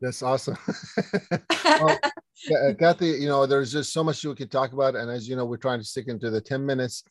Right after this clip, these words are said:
Speaker 1: My
Speaker 2: Yeah.
Speaker 1: next question to you would be, if you were to go back and tell Kathy twenty years ago, "Here's what you should know twenty years later, what will happen?" Or if someone's starting today, what would you tell them? And I know it's hard because, you know, as we all know, the,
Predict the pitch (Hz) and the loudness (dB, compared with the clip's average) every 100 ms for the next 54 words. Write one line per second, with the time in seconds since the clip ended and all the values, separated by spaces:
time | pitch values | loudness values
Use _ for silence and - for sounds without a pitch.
0 | _ _ 127 135 - 151 196 _ - 175 | _ _ -4 -4 -4 -6 -6 _ -4 -4
1 | - 160 151 - 120 135 143 120 110 107 | -2 -6 -6 -6 -4 -4 -4 -4 -4 -6
2 | 113 110 107 _ _ _ _ - 117 151 | -4 -4 -6 _ _ _ _ -10 -8 -4
3 | 196 220 180 151 139 131 127 127 - 110 | -2 2 2 2 2 2 2 0 -2 -6
4 | 113 107 - 113 110 113 107 - 117 113 | -4 -4 0 2 2 -4 -8 -6 -4 -4
5 | 110 98 104 92 90 90 87 _ _ _ | -4 -6 -8 -4 -4 -4 -6 _ _ _
6 | _ _ - 135 151 135 131 101 120 - | _ _ -4 0 0 0 -2 -4 -10 -6
7 | 120 101 110 107 104 117 104 101 95 101 | -6 -4 0 0 -2 -4 -2 -2 -4 -4
8 | 98 95 78 90 - 95 95 - 87 85 | -4 -4 -6 -6 -8 -6 -8 -8 -12 -12
9 | _ _ _ _ _ _ 135 175 180 - | _ _ _ _ _ _ 2 4 4 0
10 | 190 160 131 - 147 143 127 - 113 107 | -2 -2 -4 -2 0 0 -4 -8 -4 -4
11 | 139 202 190 147 123 - 101 92 - 135 | -2 -4 -4 -4 -8 -6 -6 -6 -4 0
12 | 151 170 185 - - 143 117 113 113 107 | 2 4 4 2 0 0 0 -6 -8 -4
13 | 104 120 113 127 123 120 113 113 107 104 | -2 0 0 0 2 2 0 -2 -2 -2